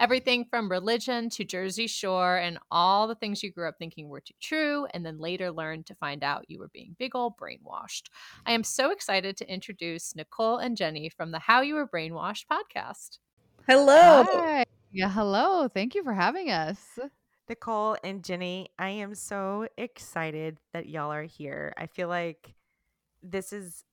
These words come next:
Speaker 4: this isn't written in the stars, how
Speaker 3: <laughs>
Speaker 4: this meetup.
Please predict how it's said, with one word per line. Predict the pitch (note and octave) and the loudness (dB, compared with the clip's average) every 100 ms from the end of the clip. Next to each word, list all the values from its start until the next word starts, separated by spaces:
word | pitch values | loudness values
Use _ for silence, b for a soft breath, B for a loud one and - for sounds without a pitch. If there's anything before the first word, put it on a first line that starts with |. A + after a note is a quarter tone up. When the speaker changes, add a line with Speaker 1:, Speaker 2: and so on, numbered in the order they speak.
| _ | _
Speaker 4:
this | F#3 F3 | -16 -14
isn't | F3+ F3 | -12 -8
written | E3 - D#3+ | -8 -8 -12
in | D3+ | -16
the | |
stars, | D3+ - C3+ C3 C#3+ - - | -14 -10 -8 -10 -12 -16 -20
how | - - C#3+ C#3 C#3 C#3 _ | -16 -10 -8 -6 -10 -14 _
Speaker 3:
<laughs> | _ | _
Speaker 4:
this | A3 A3+ C4+ C#4+ - E3+ - | -4 2 4 4 2 -4 -4
meetup. | D#3+ C#3+ C#3+ C#3+ | -8 -10 -10 -10